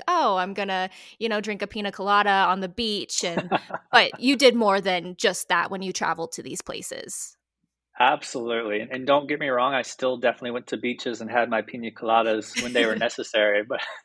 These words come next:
Speaker 2: but I definitely tried to immerse myself as much as possible, staying in the local neighborhoods and Airbnbs, staying in hostels where I would meet other travelers around the world. Um, I really tried to talk to locals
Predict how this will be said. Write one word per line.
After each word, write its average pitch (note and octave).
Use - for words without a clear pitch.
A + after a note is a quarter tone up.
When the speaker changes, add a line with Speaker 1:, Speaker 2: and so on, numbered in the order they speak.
Speaker 2:
but A#2+
I B2
definitely B2+
tried A#2+
to B2+
immerse A2
myself A2
as G#2
much A2+
as A2+
possible, A#2
staying A#2+
in A2+
the A2
local G#2+
neighborhoods A2+
and G#2+
Airbnbs, A#2
staying G#2
in G2+
hostels B2
where G2+
I A#2
would G#2+
meet A#2
other A2
travelers A2
around G#2
the G2+
world. A#2
Um, G#2+
I A2
really B2
tried A#2
to A2
talk C#3+
to -
locals G#2